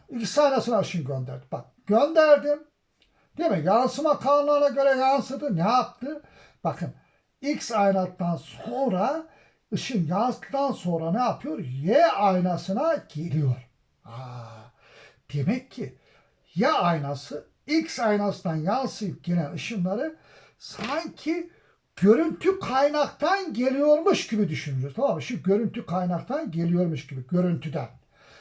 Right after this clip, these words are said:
Aa, dolayısıyla bunun görüntüsünü verir. Sayalım bak. Bir, iki, üç. X aynasını görmüyorum. Bunu da görmüyorum.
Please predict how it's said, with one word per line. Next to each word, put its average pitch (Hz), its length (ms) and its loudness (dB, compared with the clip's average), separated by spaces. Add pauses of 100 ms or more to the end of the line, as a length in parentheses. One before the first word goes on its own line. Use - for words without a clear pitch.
(140)
Aa, 156 280 -4 (120)
dolayısıyla 247 640 0
bunun 370 480 -2 (440)
görüntüsünü 226 720 4
verir. 139 260 -4 (380)
Sayalım 220 520 8
bak. 160 160 -2 (640)
Bir, 240 420 2
iki, 302 360 -6
üç. - 340 -6 (220)
X 254 280 -4
aynasını 320 440 2
görmüyorum. 320 640 0
Bunu 285 220 -2
da 311 80 6
görmüyorum. 311 520 -4